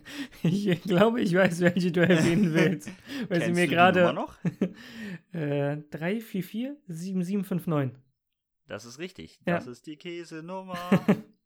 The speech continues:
Speaker 2: Ich glaube nicht, dass es diese Telefonnummer gibt.
Speaker 1: Hoffentlich
Speaker 2: Aber
Speaker 1: nicht,
Speaker 2: wenn
Speaker 1: nee.
Speaker 2: es sie gibt,
Speaker 1: <laughs> Ja.
Speaker 2: wenn es sie gibt,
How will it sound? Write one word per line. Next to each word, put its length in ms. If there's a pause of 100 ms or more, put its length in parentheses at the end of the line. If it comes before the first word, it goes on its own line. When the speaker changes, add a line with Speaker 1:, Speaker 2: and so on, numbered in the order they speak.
(600)
Speaker 2:
Ich 160
glaube 220
nicht, 200
dass 100
es 100
diese 240
Telefonnummer 560
gibt. 300 (320)
Speaker 1:
Hoffentlich 360
Speaker 2:
Aber 60
Speaker 1:
nicht, 80
Speaker 2:
wenn 80
Speaker 1:
nee. 140
Speaker 2:
es 80
sie 80
gibt, 260
Speaker 1:
<laughs> 180
Ja. 320
Speaker 2:
wenn 140
es 140
sie 100
gibt, 540